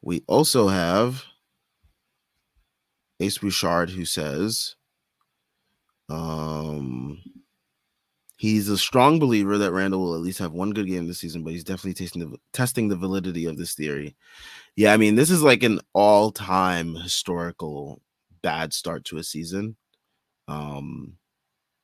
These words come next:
it's actually kind of incredible how bad he's been to start the year. Um, I think he's shooting, like, what, twenty-five percent on the year or something? Like,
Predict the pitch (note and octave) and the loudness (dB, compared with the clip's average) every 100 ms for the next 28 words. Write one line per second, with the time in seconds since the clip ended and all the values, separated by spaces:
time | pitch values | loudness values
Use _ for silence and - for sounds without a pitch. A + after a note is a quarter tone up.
0 | _ - G#2 - - - - G2 A2 - | _ -4 0 0 0 -2 0 0 0 0
1 | C3+ B2+ - G#2+ G#2+ G2+ D#2 F2+ - F2+ | 2 0 0 0 0 -2 -2 -6 -4 -4
2 | F2+ G2 A2+ A#2+ G#2+ F2+ D#2+ D#2 D#2+ F#2+ | -2 0 -2 -2 -2 -4 -2 -2 -2 -2
3 | G2+ G#2 G2 G#2 A2+ A#2+ A#2 G#2 G#2 G2+ | -4 -8 -2 -2 -2 -4 -8 -6 -6 -4
4 | G#2 A2 A#2 B2+ - _ _ _ _ _ | -4 -2 -2 -4 -12 _ _ _ _ _
5 | - F2+ F2+ E2+ D#2+ D#2+ D2+ D2+ _ _ | -2 0 0 -2 -6 -8 -10 -14 _ _
6 | _ - F#2 G#2+ G#2+ - G#2+ G2 F2 D#2+ | _ -8 -6 -4 -2 0 0 0 -2 -6
7 | C#2+ - - E2 F#2 G2 G2 - F#2 - | -10 -8 -8 -6 -4 -4 -4 -6 -10 -6
8 | F#2+ F#2 E2 D#2 F#2 G#2+ A#2 A2+ A#2 A#2 | -4 -4 -6 -6 -6 -6 -6 -8 -6 -4
9 | A#2 D2+ A#1+ - | -4 -6 -8 -12